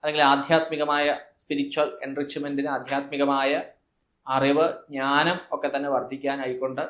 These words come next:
നമ്മൾ വിശേഷമായിട്ടുള്ള ലക്ഷ്മണോപദേശം പാരായണം ചെയ്തത് ബഹുവിശേഷമാണ്. ഇനി മരിച്ചവർക്ക് മോക്ഷം സിദ്ധിക്കണമെങ്കിൽ, മറ്റൊരു വീഡിയോയിൽ നമ്മൾ പറഞ്ഞിട്ടുണ്ട്, പിതൃകർമ്മം, പിതൃദോഷം, ഇല്ലേ, ഇതൊക്കെ തീരണമെങ്കിൽ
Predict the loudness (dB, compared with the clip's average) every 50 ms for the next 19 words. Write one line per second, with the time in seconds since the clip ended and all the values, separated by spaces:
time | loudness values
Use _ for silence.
0 | -10 _ _ _ _ _ _ _ _ _ _ _ _ -8 -2 -2 0 0 0 0
1 | 2 2 2 2 2 2 2 0 0 -4 -4 -6 -6 -6 -10 -8 -8 -8 -8 -8
2 | -4 -2 0 0 2 2 2 2 2 2 2 2 0 -4 -8 -10 _ _ _ _
3 | _ _ _ _ -10 -6 -4 0 0 0 0 0 -4 -10 -10 -8 -8 -6 -6 -6
4 | -8 -12 -16 _ _ _ _ _ _ _ _ _ _ -14 -12 -8 -6 -4 -4 -4
5 | -4 -6 -8 -8 -10 -16 -18 -20 _ _ _ _ _ _ _ _ _ _ _ _
6 | _ _ _ _ 2 2 4 6 6 6 6 4 2 2 2 4 4 4 2 2
7 | 2 2 2 2 0 -4 -2 0 0 0 -2 -2 -2 -2 -2 -2 -2 -6 -6 0
8 | 2 4 4 4 2 2 0 0 -2 -2 0 0 2 4 6 6 6 8 8 8
9 | 8 6 6 2 0 0 0 -2 -2 -2 -8 -14 -12 -10 -8 -6 -6 -6 -4 -4
10 | -4 -4 -4 -6 -8 -8 -14 _ _ _ _ _ _ -6 0 2 4 6 8 6
11 | 6 6 2 0 0 -2 -10 -14 _ -12 -4 -2 0 4 4 4 4 4 0 -4
12 | -4 -8 -6 -4 -4 -4 -4 -6 -6 -4 -2 0 0 2 2 2 2 0 -2 -2
13 | -2 -2 -4 -4 -6